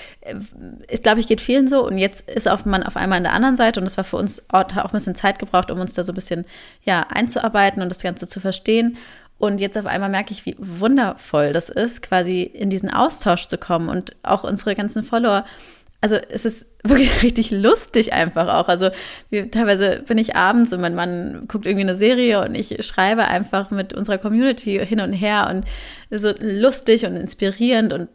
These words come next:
äh, teilweise auch traurig, aber es ist einfach wahnsinnig spannend, einfach diese ganzen Geschichten zu hören und in diesen Austausch zu gehen und gleichzeitig eben auch, wie Lulu gesagt hat, mit Kooperation sich mal anzufangen, mit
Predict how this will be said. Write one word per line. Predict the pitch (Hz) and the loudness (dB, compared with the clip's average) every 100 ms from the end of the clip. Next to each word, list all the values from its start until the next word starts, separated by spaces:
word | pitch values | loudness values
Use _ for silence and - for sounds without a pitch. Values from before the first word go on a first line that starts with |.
| - | -10
äh, | 208 - | -8 -6
teilweise | - 170 - | -4 -4 -4
auch | - | -8
traurig, | - 240 247 240 240 | 0 4 4 4 0
aber | 190 | -2
es | 190 | -4
ist | 185 | -6
einfach | - 180 - | -6 -6 0
wahnsinnig | 190 202 220 185 - | 2 2 0 -4 -6
spannend, | - - - 220 233 170 180 | -10 -8 0 2 2 0 -4
einfach | 180 190 | -4 -6
diese | 180 175 | -6 -6
ganzen | 180 185 180 | -6 -6 -6
Geschichten | 196 269 269 220 | -2 -2 -2 -4
zu | 202 | -4
hören | 190 180 170 | 0 0 0
und | 170 180 240 | -4 -8 -8
in | 190 180 | -6 -8
diesen | - | -6
Austausch | - 247 - 208 - | -2 -2 0 -4 -4
zu | 196 | -6
gehen | 190 185 - - - - | -4 -6 -8 -18 -20 -12
und | 208 196 | -6 0
gleichzeitig | 180 185 - 196 202 - | 0 0 -4 -6 -6 -6
eben | 185 | -6
auch, | - - 170 - - - _ _ _ _ - - | -2 0 0 -4 -20 -20 _ _ _ _ -14 -6
wie | 196 | -2
Lulu | 202 214 | 0 0
gesagt | 196 196 208 | 0 -2 -2
hat, | |
mit | 190 - | -6 -4
Kooperation | 208 196 190 - 233 226 | -4 -2 -4 -4 -2 -2
sich | - 202 - | -2 -6 -4
mal | 196 | -2
anzufangen, | 208 214 - 190 | -2 -4 -4 -4
mit | 185 - | -4 -8